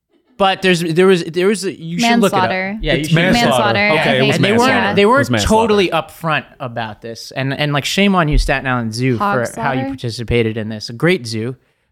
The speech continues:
Speaker 1: Uh, everybody should go visit it. But I think they, they allowed themselves to get dragged into politics here.
Speaker 3: Well, let's, let's hope he doesn't reemerge as a candidate, because that would just be
Speaker 1: Yeah, we
Speaker 3: awful.
Speaker 1: don't have positions on, on
Speaker 2: I thought this was,
Speaker 1: campaigns.
Speaker 2: like, the only
Speaker 1: Uh,
Speaker 2: unifying issue of, like,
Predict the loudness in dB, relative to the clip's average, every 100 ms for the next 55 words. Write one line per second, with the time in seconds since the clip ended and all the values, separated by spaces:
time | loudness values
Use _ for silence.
0 | -6 -4 -2 -4 -6 -6 -2 -2 -2 -4
1 | -4 -4 -8 -12 -14 _ _ _ -6 -6
2 | -6 _ _ _ _ -8 -8 -4 -2 -2
3 | -2 -2 -4 -2 -2 -4 -6 -6 -6 -6
4 | -6 -2 -4 -4 -8 -8 -8 -8 -10 -14
5 | -12 -14 -14 -6 -4 0 0 0 0 -2
6 | -2 -2 -4 -6 -12 -8 -6 -4 -6 -8
7 | -12 -12 -12 -12 -16 -10 -2 0 0 -4
8 | -14 -4 0 2 2 2 -2 -4 -4 -4
9 | -6 -6 -8 -2 -2 2 0 0 -2 -2
10 | 0 0 -2 0 -2 2 2 4 2 0
11 | -2 -2 -2 -2 -2 -6 -8 -6 -4 -4
12 | -4 -8